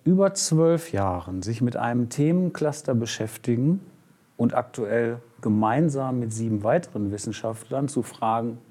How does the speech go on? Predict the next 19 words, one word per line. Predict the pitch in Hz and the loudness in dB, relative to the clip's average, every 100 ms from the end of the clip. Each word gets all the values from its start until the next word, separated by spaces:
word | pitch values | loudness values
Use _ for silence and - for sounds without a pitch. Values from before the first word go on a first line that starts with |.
| - | -10
der | 95 90 | -8 -8
Staatsfinanzen, | - 104 104 104 - 139 135 147 156 165 | -2 2 2 0 -4 0 0 0 -2 -4
aber | 123 123 - | -2 -4 -2
eben | 120 123 | 0 0
auch | 110 113 | 0 -4
sozialer | 113 117 117 - 120 110 113 147 190 - - - _ | -4 -4 -2 0 4 4 4 2 0 -4 -20 -20 _
Sicherungssysteme, | 127 143 220 123 104 98 98 95 - - 101 98 117 190 - - - - | 2 4 4 2 2 -2 -4 -8 -8 -6 -4 -2 -2 -4 -8 -20 -20 -6
auf | 110 101 | -4 0
die | 127 | 2
wir | 127 | 2
hier | 120 120 | 2 0
sicherlich | 110 151 156 147 - | 2 0 0 0 -4
zu | - | -8
sprechen | - - 104 131 | -6 -6 -4 -2
kommen | 147 143 135 | 0 0 0
werden | 139 139 | 0 0
in | 139 139 | -2 0
unserem | 139 139 139 | 0 -2 -4
Kontext. | 135 143 143 175 - - | -2 -2 0 -4 -6 -16